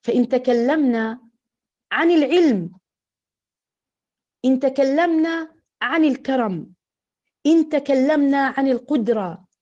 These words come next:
تكلمي عما تشائي من الصفات، فله فيها أكمل الكمال، وكل العباد من أولهم لآخرهم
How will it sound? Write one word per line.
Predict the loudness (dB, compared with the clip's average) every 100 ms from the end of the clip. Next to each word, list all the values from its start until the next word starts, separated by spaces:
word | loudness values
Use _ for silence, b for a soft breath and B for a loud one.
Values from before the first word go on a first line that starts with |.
| _ _ _ _ _ _ _ -4
تكلمي | -2 0 2 4 4 0 -2
عما | -2 0 0 -2
تشائي | -6 -4 -2 -2 0
من | -2
الصفات، | -2 -4 -6 -2 -2 -4 -10 _ _ _ _ _ _ _ _ _ _ _ _
فله | -2 2 2 0 -4 -8 -12 _ _ _ _
فيها | 0 4 4 2 -4 -8 -14 _ _ _ -4
أكمل | -4 0 2 2
الكمال، | 0 -2 -2 0 0 -2 -6 -12 _ _ _ _ -4
وكل | -4 -2 -2 2 4 4
العباد | 0 -2 -2 -2 -2 -2
من | -2 -2
أولهم | -2 0 0 0 0 -2 -2
لآخرهم | -2 -2 -2 -2 0 0 0